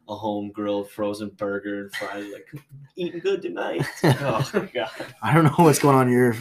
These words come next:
Speaker 2: your For You page, but
Speaker 1: <laughs> But yeah, I,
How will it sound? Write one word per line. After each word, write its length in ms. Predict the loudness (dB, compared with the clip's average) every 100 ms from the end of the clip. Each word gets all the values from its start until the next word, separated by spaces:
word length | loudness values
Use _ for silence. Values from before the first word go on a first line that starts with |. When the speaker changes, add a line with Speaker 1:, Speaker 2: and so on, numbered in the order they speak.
| -10 -12 -8
Speaker 2:
your 180 | 0 0
For 180 | 0 2
You 200 | 2 2
page, 380 | 2 2 2 0
but 240 | -2 0 0
Speaker 1:
<laughs> 640 | -2 -2 -8 -6 -12 -12 _ -20 -20 _ _ _ _ _ _ _ _ _ -20 _ _ _ _ _ _ _ _
But 120 | -6 -2
yeah, 100 |
I, 80 | 0